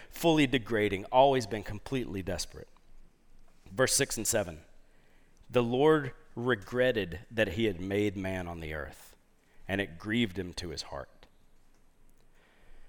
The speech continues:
Again, this is another theologically packed verse. Did the Lord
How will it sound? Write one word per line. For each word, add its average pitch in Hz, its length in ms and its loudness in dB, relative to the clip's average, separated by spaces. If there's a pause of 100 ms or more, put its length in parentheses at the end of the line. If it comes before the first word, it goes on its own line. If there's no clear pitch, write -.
(340)
Again, 113 440 -2
this 127 140 -2
is - 40 -2
another 139 300 0
theologically 131 680 0
packed - 500 -4
verse. - 580 -6 (800)
Did 127 140 -2
the 127 120 2
Lord 151 460 -2